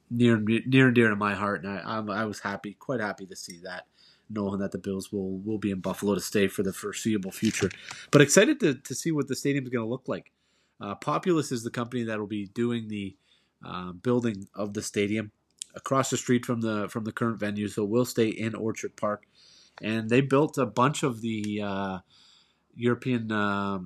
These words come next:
or the English Premier League, uh, soccer stadiums, Tottenham Hotspur. Um, so in some of the renderings and some of the talks that you're hearing, um, eighty percent of it's gonna be covered, sixty to two,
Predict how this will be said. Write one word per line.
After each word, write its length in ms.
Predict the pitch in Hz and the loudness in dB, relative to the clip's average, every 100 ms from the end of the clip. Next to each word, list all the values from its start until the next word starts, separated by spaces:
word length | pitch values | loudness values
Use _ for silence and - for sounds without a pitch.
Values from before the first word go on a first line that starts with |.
| - | -10
or 180 | 113 101 | -6 -6
the 160 | 98 120 | -4 -4
English 360 | 127 117 - | 0 0 -2
Premier 360 | - 127 120 110 | -2 2 4 2
League, 300 | 107 101 107 | 2 0 0
uh, 200 | 104 95 | -2 -2
soccer 360 | - 120 - | -2 -2 -2
stadiums, 460 | 110 104 87 - - | -4 -4 -6 -10 -8
Tottenham 320 | - 101 107 | -2 -2 -4
Hotspur. 640 | 95 113 110 - 120 113 107 - - - _ _ | 0 0 0 -2 0 0 -2 -8 -20 -20 _ _
Um, 580 | 101 92 92 92 90 90 - _ _ _ _ _ _ _ | -10 -6 -6 -6 -6 -10 -16 _ _ _ _ _ _ _
so 540 | - - 113 107 104 - | -4 2 4 4 2 -2
in 260 | 113 107 104 | -4 -4 -2
some 180 | 139 127 | 0 4
of 60 | |
the 100 | 120 | 4
renderings 680 | 104 135 160 147 120 131 127 | 6 4 6 4 2 0 -8
and 200 | 113 104 | -12 -10
some 160 | 127 110 | -8 -6
of 60 | |
the 60 | 101 | -8
talks 360 | - 156 156 | -2 0 0
that 140 | - 98 | -2 -4
you're 100 | 107 | -4
hearing, 440 | 170 170 123 110 - _ _ _ _ | 0 0 0 -2 -10 _ _ _ _
um, 460 | 107 101 101 98 95 | -10 -6 -2 -4 -4
eighty 200 | 123 127 | 0 0
percent 320 | 139 127 139 131 | 0 -2 -2 0
of 80 | |
it's 140 | 127 123 | 0 -2
gonna 180 | 127 117 | -2 -2
be 140 | 113 | -4
covered, 460 | - 104 101 98 - | -4 -2 0 -2 -6
sixty 340 | - 127 143 | -6 -4 -2
to 100 | 123 | -4
two, 220 | 120 127 | -4 -4